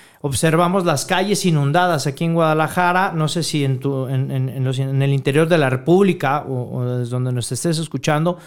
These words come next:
pero en Guadalajara el tráfico se desbordó y veníamos platicando justamente en el camino, decíamos, "Claro, es que las personas cuentan hoy con recurso y estamos buscando la manera de solo gastar". ¿Dónde está la parte educativa? ¿Dónde está la parte, y quiero cambiar ahora el punto,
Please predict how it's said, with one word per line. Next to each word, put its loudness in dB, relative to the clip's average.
pero 4
en 4
Guadalajara 2
el 2
tráfico 0
se 2
desbordó 2
y -4
veníamos 2
platicando 0
justamente 2
en 4
el 0
camino, 2
decíamos, 2
"Claro, 0
es 2
que 0
las 4
personas 2
cuentan 2
hoy 4
con 2
recurso 0
y 4
estamos 0
buscando 0
la 2
manera 0
de 2
solo -2
gastar". -8
¿Dónde 0
está -2
la -8
parte -2
educativa? 0
¿Dónde 2
está -2
la -4
parte, -2
y -4
quiero 2
cambiar 2
ahora 2
el 2
punto, 0